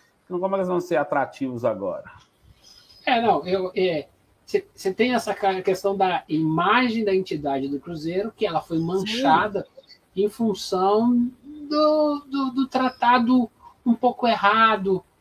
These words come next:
Speaker 2: do, com, com relação ao ídolo. Agora,
Speaker 1: Sim.
Speaker 2: se a gente analisar da parte de negócios,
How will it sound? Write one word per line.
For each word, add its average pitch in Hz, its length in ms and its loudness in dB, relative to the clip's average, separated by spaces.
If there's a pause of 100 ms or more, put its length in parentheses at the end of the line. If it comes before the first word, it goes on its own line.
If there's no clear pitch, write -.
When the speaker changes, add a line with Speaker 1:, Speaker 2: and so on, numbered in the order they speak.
(160)
Speaker 2:
do, 185 200 2
com, 175 260 -4
com 175 140 -4
relação 175 500 0
ao 180 180 4
ídolo. 110 440 -2 (1120)
Agora, 160 380 4
Speaker 1:
Sim. - 80 -10
Speaker 2:
se 269 60 -4
a 285 40 -2
gente 254 300 -2
analisar 147 580 2
da 123 120 0
parte 123 420 -6
de 127 260 -2
negócios, 147 720 0